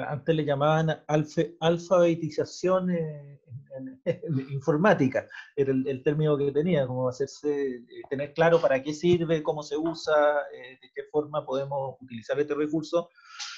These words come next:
Ahí hay, eh, brechas bien graves, yo creo que nadie está ciego frente a esto,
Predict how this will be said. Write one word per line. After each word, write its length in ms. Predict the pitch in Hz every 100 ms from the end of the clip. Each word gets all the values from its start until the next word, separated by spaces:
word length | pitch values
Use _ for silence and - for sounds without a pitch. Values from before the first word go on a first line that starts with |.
| - - _ -
Ahí 220 | 170 185
hay, 420 | 190 190 185 180
eh, 140 | 165
brechas 440 | 160 170 196 196 165
bien 400 | 185 196 196 190
graves, 460 | 202 202 160 165
yo 100 | 160 160
creo 140 | 156
que 80 | 156
nadie 520 | 143 151 160 160 165 165
está 180 | - 156
ciego 440 | - 185 180 175 175
frente 360 | 175 165 180
a 20 |
esto, 480 | 165 123 - 127 -